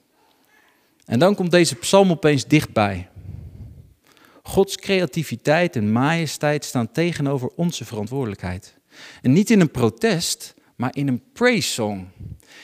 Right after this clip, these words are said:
Ik zal nog even le-, regels zeven tot en met negen le-, lezen. "Ons is toevertrouwd het werk van Gods handen en alles is aan onze voeten gelegd. Schapen, geiten, al het vee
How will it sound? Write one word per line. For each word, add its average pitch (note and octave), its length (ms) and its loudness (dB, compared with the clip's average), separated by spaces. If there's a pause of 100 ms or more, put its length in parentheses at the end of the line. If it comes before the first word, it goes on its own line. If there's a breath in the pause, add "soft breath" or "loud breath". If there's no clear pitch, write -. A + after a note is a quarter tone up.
(120)
Ik B2 120 -12
zal D3+ 160 -2
nog D3 160 -2
even C#3 300 0
le-, C#3+ 140 -6
regels C3+ 520 -2
zeven E3 240 2
tot D3+ 140 -2
en D3 60 -2
met C3+ 160 0
negen D3 360 0
le-, F#2+ 240 -2 (140)
lezen. G#2 600 -6 (800 loud breath)
"Ons C4 360 6
is - 220 -4
toevertrouwd G#2 800 -6 (1080)
het A#2 220 -6
werk D#3 280 4
van D#3+ 160 -4
Gods - 280 -6
handen A2+ 420 -4 (600 soft breath)
en A2 260 -6
alles A3 360 2
is E3+ 140 -4
aan D3+ 120 -2
onze D3+ 260 -4
voeten A#2 300 -6
gelegd. - 580 -8 (320 soft breath)
Schapen, F3 760 -2
geiten, C#3+ 680 -6
al F3 180 -2
het E3 140 -8
vee A2+ 420 -8